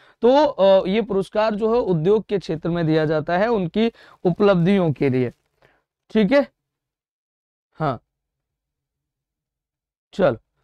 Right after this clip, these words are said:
तो इसके अलावा अगर हम यहाँ पर बात करें तो आपसे ये, ये भी आपको यहाँ से याद रखना है कि ये किसके द्वारा दिया जाता है। तो ये दिया जाता है जिजाऊ संगठन के द्वारा।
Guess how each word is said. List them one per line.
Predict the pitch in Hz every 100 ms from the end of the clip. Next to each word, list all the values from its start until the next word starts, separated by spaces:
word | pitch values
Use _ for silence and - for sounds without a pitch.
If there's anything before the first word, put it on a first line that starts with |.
| _ _ -
तो | 240 233
इसके | 220 - 285
अलावा | 202 175 208 262
अगर | 220 208 226
हम | 220
यहाँ | 190 180
पर | 214
बात | 175 156 180
करें | - 220 185
तो | 185
आपसे | 170 - 208
ये, | 180 190 202 170
ये | 165
भी | 180 208
आपको | 170 - 185
यहाँ | 160
से | 160 175
याद | 156 156
रखना | 165 160 170
है | 160 214 - _ _ -
कि |
ये | 208 220
किसके | 180 208 - 226
द्वारा | 175 165 175
दिया | 196 180 175
जाता | 170 160 180
है। | 190
तो | 214 214
ये | 190
दिया | 170 175
जाता | 165 165 196
है | 196
जिजाऊ | 185 147 156 180 202
संगठन | 190 160 156 151 151
के | 160 165
द्वारा। | 139 127